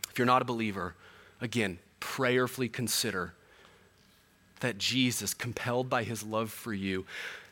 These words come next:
entered into humanity, took on flesh, lived the life you couldn't, died the death you deserved, was raised to new life, and has said,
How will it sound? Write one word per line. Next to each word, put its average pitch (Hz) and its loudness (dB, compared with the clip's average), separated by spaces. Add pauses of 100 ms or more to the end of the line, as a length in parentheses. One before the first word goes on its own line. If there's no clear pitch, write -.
(140)
entered 123 0
into 123 2
humanity, 107 0
took - -4
on 110 0
flesh, - -2
lived 123 0
the 135 2
life 110 0
you 110 -6
couldn't, 98 -4
died 117 2
the 123 -6
death 107 -2
you 113 -4
deserved, 98 -2
was 92 -8
raised 113 2 (260)
to 135 0
new 113 0
life, 104 0
and 117 -6
has 117 -4
said, 101 2